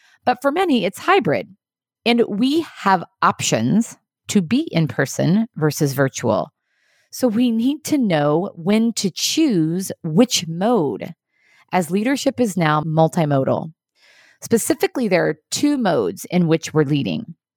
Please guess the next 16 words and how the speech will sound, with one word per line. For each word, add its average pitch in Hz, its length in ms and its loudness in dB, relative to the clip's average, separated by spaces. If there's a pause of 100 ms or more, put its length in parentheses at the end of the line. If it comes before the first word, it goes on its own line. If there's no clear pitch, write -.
(100)
For 190 120 -2
much 190 240 0
of 311 100 0
the 262 80 0
time, 160 520 -2 (280)
we 165 120 0
will 156 100 0
operate 143 560 0
in 143 300 0 (100)
virtual 160 880 2
coordination 180 720 0
mode. 123 380 -2 (760)
This 226 180 -6
means 233 200 2
establishing 160 840 -2
goals, 233 720 0